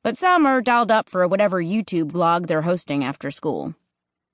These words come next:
After the Thesbos table is the Future Leaders of America table.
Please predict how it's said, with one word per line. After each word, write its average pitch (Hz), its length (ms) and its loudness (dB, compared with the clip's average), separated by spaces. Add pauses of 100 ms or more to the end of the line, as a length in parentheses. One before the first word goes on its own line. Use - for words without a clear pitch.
(420)
After 180 320 2
the 151 120 0
Thesbos 143 520 0
table 165 320 -2
is 240 200 0
the 262 80 -2
Future 302 380 0
Leaders 214 380 0
of 180 160 -2
America 277 560 4
table. - 380 -8